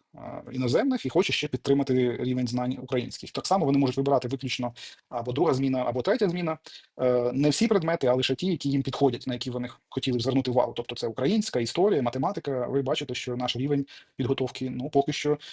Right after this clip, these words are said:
вищий, ніж в Європейському Союзі та в багатьох розвинених країнах. І так, я сподіваюся, все зрозуміло. Якщо ні, будь ласка, напишіть питання, і ми теж зробимо відповідь на них.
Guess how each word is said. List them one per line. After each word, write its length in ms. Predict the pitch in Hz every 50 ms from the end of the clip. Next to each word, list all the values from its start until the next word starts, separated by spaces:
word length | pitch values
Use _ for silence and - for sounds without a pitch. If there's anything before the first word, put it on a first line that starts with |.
| - _ -
вищий, 440 | 147 139 143 175 139 - - 143 139
ніж 180 | 135 131 120
в 20 | 127
Європейському 520 | 131 131 127 - 123 120 - - 127 127
Союзі 300 | - 135 131 151 180 151
та 80 | - 120
в 40 | 123
багатьох 300 | 123 120 117 135 135 139
розвинених 380 | 135 120 123 123 123 127 123
країнах. 400 | - 147 147 120 107 - - - _ _ _ -
І 60 | 147
так, 160 | - 185 190 -
я 140 | 175 170
сподіваюся, 400 | 165 - 156 143 139 135 127 123
все 100 | - -
зрозуміло. 440 | 123 131 139 151 180 254 294 302 262
Якщо 260 | - - - - 220
ні, 120 | - 185 247
будь 100 | 196 -
ласка, 300 | - 185 - - - 131
напишіть 320 | 139 139 - - 135 123
питання, 320 | 143 139 202 240 262 233 156
і 60 | 151
ми 80 | 185
теж 260 | - 151 160 143 131 -
зробимо 520 | 131 117 131 139 135 127 127 123 123 120
відповідь 320 | 123 135 - - 123 120
на 80 | 123 117
них. 180 | 110 104 -